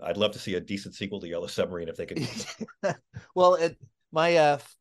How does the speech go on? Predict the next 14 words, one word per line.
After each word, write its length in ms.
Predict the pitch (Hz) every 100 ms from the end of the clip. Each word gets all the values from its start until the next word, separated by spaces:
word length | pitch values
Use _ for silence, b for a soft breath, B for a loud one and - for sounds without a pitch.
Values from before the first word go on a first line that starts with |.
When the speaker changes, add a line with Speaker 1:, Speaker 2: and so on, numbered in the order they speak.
| -
Speaker 2:
I 140 | 151
have 180 | 156 156
a 60 | 139
four-year-old 500 | 175 175 165 151 143
grandson 520 | 131 127 131 - 107
who 60 | 107
I 100 | 117
introduced 480 | 127 123 123 117
to 60 | 123
the 100 | 107
Beatles. 500 | 95 113 98 87 - _ _ _ _ _ _
His 180 | 131 123
favorite 460 | - 151 151 147 143
songs 560 | 139 127 123 117 113